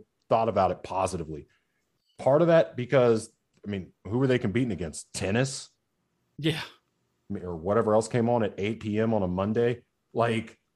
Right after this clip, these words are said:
Speaker 1: yeah, of course, if I'm watching wrestling, whether I was a W W F stan or a W C W, well, obviously, if I was a W C W guy, I'm watching Nitro.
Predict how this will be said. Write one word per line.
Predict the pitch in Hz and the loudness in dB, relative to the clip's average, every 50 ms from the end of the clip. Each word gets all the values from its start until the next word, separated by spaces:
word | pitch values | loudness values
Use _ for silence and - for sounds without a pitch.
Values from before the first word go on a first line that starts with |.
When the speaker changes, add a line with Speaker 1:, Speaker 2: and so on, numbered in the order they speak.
| _ _ _ _ _ _ _ _ _ - - - - | _ _ _ _ _ _ _ _ _ -20 -20 -14 -4
Speaker 1:
yeah, | 160 165 123 92 92 | 2 4 4 4 4
of | 95 - | 2 2
course, | - 196 165 98 95 - - | 2 4 4 4 4 2 -2
if | 127 113 - | -4 0 4
I'm | 156 170 180 | 4 4 4
watching | 165 170 170 165 - 107 98 | 4 2 2 2 0 -2 -2
wrestling, | 101 117 143 - 117 95 85 87 | 0 -2 -2 -2 -4 -8 -6 -4
whether | 101 127 127 110 110 123 | -4 -2 0 0 2 2
I | |
was | 123 98 90 87 | 0 0 -2 -4
a | 90 80 | -6 -8
W | 73 - 104 107 113 123 120 | -8 -6 -4 -4 -2 0 0
W | 120 117 110 98 107 | 0 0 2 2 0
F | 123 - | 0 -2
stan | - - - - 107 110 117 123 131 131 | -4 -10 -4 -2 0 2 2 2 0 0
or | 120 95 87 | 0 -2 -2
a | 82 76 | -4 -4
W | - 98 110 113 120 | -6 -6 -4 -4 -6
C | 110 - 117 | -6 -6 -6
W, | 98 104 107 110 110 92 | -4 -2 -2 -2 -4 -6
well, | 85 80 82 | -8 -6 -4
obviously, | 85 90 82 80 78 - 80 | -4 -4 -6 -6 -8 -10 -10
if | 73 85 | -8 -8
I | 82 | -8
was | 80 78 | -8 -10
a | 76 | -10
W | - 90 82 80 76 | -10 -10 -8 -8 -12
C | - - | -14 -10
W | 90 87 82 78 | -10 -10 -10 -10
guy, | 71 - - 73 | -10 -10 -10 -10
I'm | 73 73 | -10 -10
watching | 78 76 76 - 80 78 | -8 -10 -10 -10 -10 -10
Nitro. | 82 98 104 92 - 76 - | -6 -6 -8 -8 -8 -14 -16